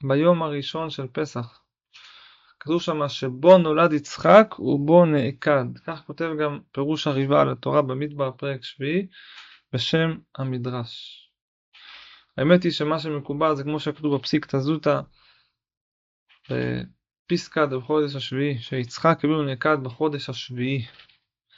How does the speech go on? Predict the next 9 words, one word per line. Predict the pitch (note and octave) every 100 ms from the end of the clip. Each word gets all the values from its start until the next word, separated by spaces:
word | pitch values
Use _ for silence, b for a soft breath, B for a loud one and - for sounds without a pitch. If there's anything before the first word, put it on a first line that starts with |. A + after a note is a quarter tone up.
| b b -
זה | C3+ D#3
לכאורה, | D#3 C#3 C#3 C#3 - - C3
זה | C#3
חודש | C#3 C#3+ C#3
תשרי. | - - F3+ F3 A#2 _ _ _ _ _ _ _ _ _ _ _ _ -
הרי, | B2 A#2 B2+ -
הרי | C#3 C3
קנתי | B2 C#3 D#3 E3+ D#3
כותב | D3 D3 D3